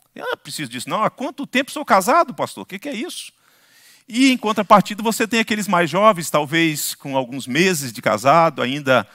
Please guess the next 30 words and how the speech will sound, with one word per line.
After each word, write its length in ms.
na 120
transição 520
de 120
lua 200
de 120
mel, 420
e, 680
e 60
talvez 420
um 140
ano, 260
dois 300
anos. 420
E 80
aí, 140
quando 200
você 280
fala, 440
esse 380
grupo 220
já 100
fala 160
assim, 160
"Pastor, 420
esse 140
negócio 380
de 80
encontro 240
de 80
casais, 760